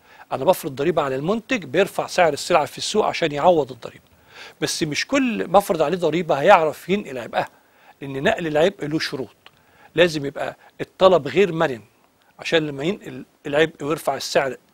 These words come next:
الطلب ما يقلش بشكل كبير عليه، لكن لو كان الطلب مرن هيبقى فيه صعوبة في نقل العبء. لازم يبقى العرض مرن عشان ممكن المنتج يتحكم في الإنتاج وفي العرض، وبالتالي يقدر يتحكم في نقل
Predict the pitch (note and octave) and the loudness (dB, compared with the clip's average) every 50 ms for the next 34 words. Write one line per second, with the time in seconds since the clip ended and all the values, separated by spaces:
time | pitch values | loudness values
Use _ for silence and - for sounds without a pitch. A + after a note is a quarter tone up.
0 | _ - - _ - - E3 E3 D#3 C#3+ C#3+ C#3+ D#3+ - F#3 G3+ F3+ D3 C3+ B2+ | _ -20 -20 _ -2 0 2 2 2 0 -2 -8 -8 -6 -4 -2 -2 -4 -4 -4
1 | B2+ - D#3+ D3 - D3 B2+ B2+ C3 D3+ C3+ - A#2+ D3 G3 A#3+ - _ _ _ | -6 -4 -4 -4 -6 -8 -10 -6 -6 -4 -4 -4 -4 -4 -4 -6 -6 _ _ _
2 | _ - - - - - C3+ - D3 C#3+ C3+ - - F#3 F3 - - - F3 E3 | _ -20 -20 -20 -16 -12 -8 -6 -2 -2 -2 0 0 -2 -2 -2 0 0 2 2
3 | D#3 C#3 C#3+ D#3+ E3+ D#3 D3 C3+ - - - - - D#3 - - D3+ E3+ F#3 D#3 | 2 0 0 -2 -2 -2 -4 -8 -10 -10 -10 -6 -6 -4 -2 2 2 2 4 2
4 | C3+ - D3 C#3+ E2+ C3+ B2 B2+ E3+ A#3 - _ _ _ _ _ _ _ _ - | 0 -4 -4 -6 -6 -6 -4 -2 -2 -2 -2 _ _ _ _ _ _ _ _ -20
5 | - - - - _ - F3 G#3+ G#3 G#3+ F#3+ - E3+ E3 D#3 D#3+ F#3+ G3 E3+ F3+ | -20 -20 -20 -10 _ 2 2 2 2 2 -2 0 0 2 4 6 4 4 4 2
6 | F3 G3 D#3+ B2+ - _ _ _ _ _ _ _ _ _ _ - - - C#3 C3 | 2 2 2 2 -2 _ _ _ _ _ _ _ _ _ _ -10 -8 -6 -6 -4
7 | C#3 D#3 F#3+ F#3+ - E3+ D3 D3+ F#3 - _ - D3 C3 C#3 D3+ F#3 F#3+ - - | -4 -4 -4 -4 -4 -6 -8 -8 -8 -14 _ -14 -14 -10 -6 -4 -4 -6 -6 -8
8 | D#3+ B2+ C#3 A#2+ - - - - - - - B2 A2+ - - - - - - - | -10 -10 -10 -8 -2 2 2 2 2 -2 -14 -14 -14 -16 -20 -16 -14 -14 -12 -12
9 | C#3+ B2+ - - D#3 F#3 A3 G#3 E3+ - C#3+ - C#3+ C3 B2+ E3+ A3 C4 G3 - | -12 -12 -6 -2 0 0 0 -2 -4 -8 -10 -8 -6 0 4 4 4 4 2 -12
10 | _ _ - - - _ - - C#3 C3+ - - - F3 D#3 E3 F#3+ F3 D#3 D3 | _ _ -20 -20 -20 _ -8 -8 -6 -6 -6 -2 -2 0 0 0 0 -2 -2 -2
11 | C3+ C3+ - - - G3 - - - D#3+ - - - D3+ C#3 C3+ F3 A#3 - - | -4 -6 -4 -2 -2 -2 -2 -2 -4 -6 -6 -6 -12 -10 -4 0 0 0 0 -2
12 | F3+ D3+ C#3 C3+ - | -6 -6 -6 -6 -10